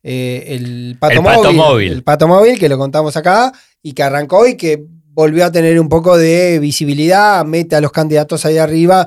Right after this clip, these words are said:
Speaker 1: arrancó. Pero es un problema, hoy el problema es lo que te estoy diciendo sobre,
Speaker 2: Sí.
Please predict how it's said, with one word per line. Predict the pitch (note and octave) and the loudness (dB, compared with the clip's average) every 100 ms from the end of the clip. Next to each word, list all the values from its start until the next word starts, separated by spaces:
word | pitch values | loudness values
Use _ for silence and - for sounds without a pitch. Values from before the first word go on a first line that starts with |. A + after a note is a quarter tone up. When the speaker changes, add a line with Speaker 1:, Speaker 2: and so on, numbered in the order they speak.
| - - - | -4 -20 -14
Speaker 1:
arrancó. | B2 C3 C#3+ G3 D3 - _ - | -8 -6 0 2 2 -2 _ -4
Pero | C#3+ E3+ | 0 2
es | F3+ | 0
un | F3 | 0
problema, | F3 F#3 G#3 G3+ _ | 2 2 2 -2 _
hoy | G#3 C4+ A#3+ | 0 2 2
el | E3+ | 0
problema | E3 G#3 A3 F#3+ | 0 2 2 2
es | F#3 | 0
lo | D#3+ | -4
que | D3 | -6
te | |
estoy | C3+ E3 | -4 -2
diciendo | D#3+ C#3+ D#3+ F3 F#3 | -2 -2 -2 0 -2
sobre, | - D#3+ D#3+ F3+ | 0 2 2 2
Speaker 2:
Sí. | G3+ | 2